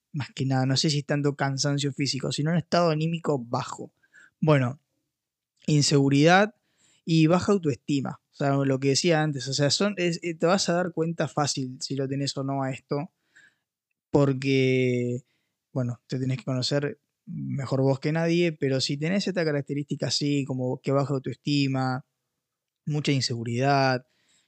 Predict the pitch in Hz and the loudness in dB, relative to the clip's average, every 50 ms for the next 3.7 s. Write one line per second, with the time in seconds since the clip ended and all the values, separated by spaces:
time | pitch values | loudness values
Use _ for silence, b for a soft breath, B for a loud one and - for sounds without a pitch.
0 | _ - 143 123 - 143 135 131 127 131 131 139 143 151 139 135 135 139 131 123 | _ -8 -6 -4 -2 -2 -2 0 0 0 -2 -2 0 2 2 2 4 2 0 -2
1 | 135 139 143 - 143 - 139 131 110 - - 120 113 - - 139 135 139 135 135 | -2 -6 -4 -6 -6 -8 -6 -8 -8 -8 -8 -4 -2 0 2 2 4 4 4 4
2 | 131 127 127 127 127 127 123 127 - - - _ - 117 120 120 120 120 127 123 | 4 2 2 0 0 0 -2 -2 -4 -8 -10 _ -6 -2 -2 0 0 0 0 0
3 | 127 127 127 131 135 135 135 139 135 139 - - - - | 0 0 2 2 4 4 4 4 2 0 -2 -6 -12 -20